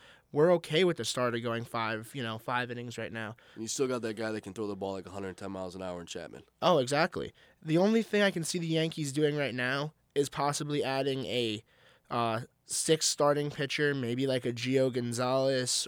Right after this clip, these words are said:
Speaker 1: or, uh, a lot of people are saying Dallas Keuchel, but they'd have to break the bank for him too, to be insurance for C C or Paxton, considering they don't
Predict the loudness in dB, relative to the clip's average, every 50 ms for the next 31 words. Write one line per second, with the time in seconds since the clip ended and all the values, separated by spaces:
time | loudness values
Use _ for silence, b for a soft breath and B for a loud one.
0 | -6 -6 -2 0 2 2 2 2 0 -2 -4 b b b b b b b -4 -2
1 | 0 2 2 2 0 0 -2 _ -2 2 2 4 4 4 2 2 2 2 2 0
2 | 0 -2 -2 -2 0 2 2 2 0 0 -2 -2 -2 -2 0 0 0 -2 -2 -2
3 | -2 -2 0 0 0 -2 -4 -2 0 0 0 0 -2 -2 0 0 0 -2 -2 -4
4 | -4 -2 -2 -2 -2 -2 0 0 2 2 2 0 -2 b b b b b b b
5 | b -2 0 2 2 2 2 0 0 0 2 2 2 2 0 -2 -4 -6 -4 -4
6 | -2 -2 0 0 0 0 0 0 0 0 0 0 0 -2 -2 -2 0 2 2 2
7 | 0 -2 -8 -10 -10 -8 -6 -6 -4 -4 -4 -4 -4 -4 -6